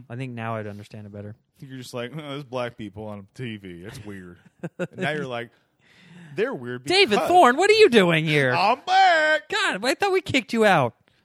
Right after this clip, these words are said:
Speaker 2: Who, more food stamps? What's this?"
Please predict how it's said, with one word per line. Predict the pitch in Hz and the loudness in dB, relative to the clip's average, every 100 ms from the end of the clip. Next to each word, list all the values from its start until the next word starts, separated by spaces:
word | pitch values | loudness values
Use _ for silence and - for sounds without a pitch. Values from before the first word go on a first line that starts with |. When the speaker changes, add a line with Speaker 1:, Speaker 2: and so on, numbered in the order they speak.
| _ _ _ _ _ - _ 160 - | _ _ _ _ _ -20 _ -10 -10
Speaker 2:
Who, | 339 - _ _ _ _ 127 | -12 -14 _ _ _ _ -6
more | 220 330 302 | -6 -4 -6
food | - 240 381 - | -4 -2 -2 -6
stamps? | - 156 147 180 | -6 -6 -6 -10
What's | 233 359 - | -8 -6 -6
this?" | - 359 233 147 - | -8 -6 -6 -8 -12